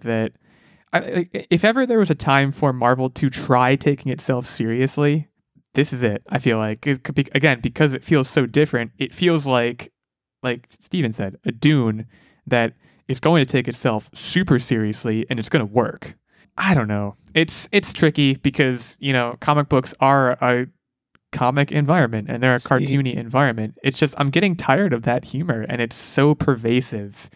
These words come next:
Speaker 2: But
Speaker 1: And
Speaker 2: the
Speaker 1: it's always
Speaker 2: Eternals
Speaker 1: undercutting serious moments.
Speaker 2: But the Eternals are a group of people with varying personalities, so I think it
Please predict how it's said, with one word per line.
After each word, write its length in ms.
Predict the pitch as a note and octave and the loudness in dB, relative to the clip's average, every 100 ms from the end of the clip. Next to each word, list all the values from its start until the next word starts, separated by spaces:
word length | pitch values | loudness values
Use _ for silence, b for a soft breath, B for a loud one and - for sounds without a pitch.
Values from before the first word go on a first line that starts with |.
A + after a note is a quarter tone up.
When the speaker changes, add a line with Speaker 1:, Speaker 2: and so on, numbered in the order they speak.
| b b - | b b -2
Speaker 2:
But 140 | C#3 | 2
Speaker 1:
And 100 | C#3 | 4
Speaker 2:
the 40 | |
Speaker 1:
it's 140 | C#3+ - | 2 2
always 360 | C#3 D3 C#3+ B2+ | 2 4 2 2
Speaker 2:
Eternals 100 | C#3 | 0
Speaker 1:
undercutting 480 | C3+ C3 C#3 C3 B2+ | 2 2 2 0 -2
serious 420 | B2+ A#2+ A2+ A2 | -4 -4 -4 -8
moments. 400 | A2 - - - | -12 -14 -18 -8
Speaker 2:
But 100 | B2 | -2
the 80 | C3 | 0
Eternals 440 | B2 - C#3 C#3 | 0 -2 0 4
are 140 | A#2+ G#2+ | 4 4
a 40 | |
group 300 | F2 G#2+ G2+ | 2 0 0
of 140 | F#2+ - | -4 0
people 380 | G#2 G2 G2 | 0 2 0
with 200 | F2 E2+ | 0 -2
varying 800 | - F#2 G#2 G#2+ G#2 G2 F#2 F2 - - | -2 0 2 4 2 0 -2 -6 -10 -2
personalities, 840 | G#2 F#2+ F#2+ F#2 F#2 F2+ F2 E2 | -2 0 0 0 2 2 0 -2
so 400 | - F#2 F2 E2+ _ _ | 0 2 2 -2 _ _
I 100 | A#2 | -2
think 200 | A#2 C#3+ | 2 2
it 160 | C#3 A#2+ | 2 0